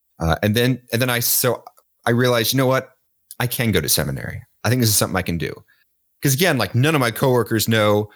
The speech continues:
Uh, my parents are, are kinda still, like, trying to figure things out if they want me to do this or not. Uh, none of my friends know. And then so I started applying, uh, to the diocese 'cause I decided, well, I think I should come back home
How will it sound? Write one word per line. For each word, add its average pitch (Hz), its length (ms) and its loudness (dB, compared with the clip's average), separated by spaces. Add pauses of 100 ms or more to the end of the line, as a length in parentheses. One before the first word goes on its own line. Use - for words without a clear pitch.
(220)
Uh, 80 300 -6 (320)
my 101 120 0
parents 135 600 2 (100)
are, 64 160 0
are 110 80 4
kinda 120 240 -2
still, 123 200 0
like, 92 220 0 (240)
trying 123 160 0
to 113 60 0
figure 120 260 0
things 110 220 0
out 107 180 2
if - 60 -6
they 110 80 4
want 107 160 2
me 107 80 0
to 98 60 2
do 104 120 0
this 107 220 2
or 110 40 2
not. 107 320 0 (420)
Uh, 80 140 -6
none 120 180 0
of 131 60 2
my 113 100 2
friends 113 280 0
know. 90 220 0 (720)
And 107 60 2
then 117 80 2
so 117 180 2
I 110 60 2
started 113 240 2
applying, 110 580 0 (160)
uh, 76 240 -6 (140)
to - 100 0
the 107 60 2
diocese 135 480 0
'cause 98 280 -2 (100)
I 101 60 2
decided, 98 520 0
well, 98 300 2 (500)
I - 40 -2
think 107 140 0
I 101 40 2
should 95 120 -6
come 104 120 0
back 87 180 -2
home 85 380 -2